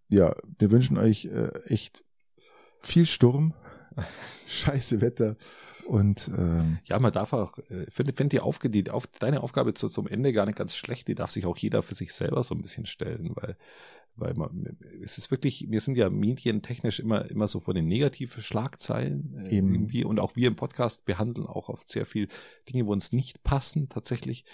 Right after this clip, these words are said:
Speaker 1: Richtig.
Speaker 2: Und man darf auch mal die Dinge, die wo dann aber auch passen und auch für sich selber im Besonderen,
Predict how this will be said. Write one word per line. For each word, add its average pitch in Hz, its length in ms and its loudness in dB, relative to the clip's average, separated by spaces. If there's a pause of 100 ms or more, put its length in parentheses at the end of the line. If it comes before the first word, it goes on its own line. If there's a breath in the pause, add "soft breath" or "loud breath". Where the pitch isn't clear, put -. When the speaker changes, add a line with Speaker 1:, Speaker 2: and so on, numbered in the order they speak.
Speaker 1:
Richtig. 95 320 6
Speaker 2:
Und 101 320 2
man 95 160 0
darf 92 260 -2
auch - 260 -6
mal 92 200 2
die 90 140 -4
Dinge, 107 200 -2
die 90 140 -8
wo 123 100 -2
dann 107 140 0
aber 85 320 -8
auch - 180 -18
passen 113 460 -6
und - 200 -2
auch - 100 -8
für - 100 -8
sich 101 220 -2
selber 151 340 2
im 78 140 -6
Besonderen, 85 560 -6